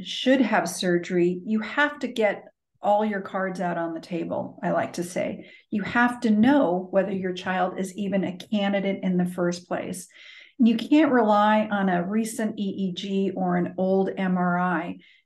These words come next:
because that is not enough to be part of a comprehensive surgical evaluation. You wanna make sure that, um, your child has a E E G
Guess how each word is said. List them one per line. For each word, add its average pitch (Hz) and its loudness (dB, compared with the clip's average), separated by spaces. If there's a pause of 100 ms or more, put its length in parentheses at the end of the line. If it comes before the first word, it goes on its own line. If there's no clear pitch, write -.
because 208 -2
that 262 2
is 202 -2
not 202 -2
enough 190 -2
to 196 -4
be 180 -2 (140)
part 202 0
of 185 -2
a 180 -2
comprehensive 180 -4
surgical 180 -2
evaluation. 165 -4 (540)
You 190 2
wanna 208 6
make 233 6
sure 208 2
that, 190 4 (480)
um, 180 -2
your 185 -4
child 185 0
has 180 0 (160)
a 175 0 (380)
E 214 -6
E 208 -2
G 226 0